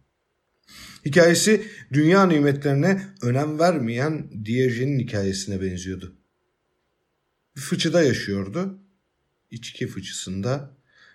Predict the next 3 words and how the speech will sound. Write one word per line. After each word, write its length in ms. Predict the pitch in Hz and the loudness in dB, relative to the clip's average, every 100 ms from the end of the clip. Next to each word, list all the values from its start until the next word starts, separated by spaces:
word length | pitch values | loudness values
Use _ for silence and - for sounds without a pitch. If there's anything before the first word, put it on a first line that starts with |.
| _ | _
Üstelik 560 | - - 131 143 139 - _ _ _ | -10 -2 0 0 -4 -14 _ _ _
kimsenin 880 | - 190 214 - 92 123 226 - - _ _ _ - | -2 0 2 0 -4 -4 -6 -10 -20 _ _ _ -8
kendisine 840 | 135 127 117 - 120 143 151 - | -2 -2 -2 -4 -4 -4 -4 -10